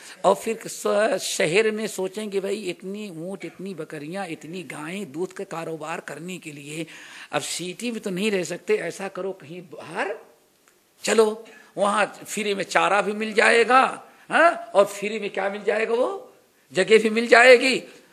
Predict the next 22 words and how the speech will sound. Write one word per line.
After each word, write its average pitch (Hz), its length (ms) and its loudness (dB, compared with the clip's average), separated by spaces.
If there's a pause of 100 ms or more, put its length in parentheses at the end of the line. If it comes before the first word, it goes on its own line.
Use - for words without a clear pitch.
(160)
وہاں 202 360 0
چلا 170 380 0
گیا، 123 340 -6 (540)
ہاں، 254 260 2 (100)
آدمی 190 340 4
دیندار 220 520 4
ہے، 139 280 -4 (340)
لیکن 208 420 4
دودھ 220 520 0
کے 220 80 -2
کاروبار 196 600 4
کی 214 200 -2
لالچ 196 460 0
میں، 208 80 -6
دنیا 220 480 0
کے 220 100 0
کاروبار 196 500 4
کی 196 120 0
لالچ 190 300 4
میں 190 80 -10
کہاں 190 220 -6
چلا 226 240 -2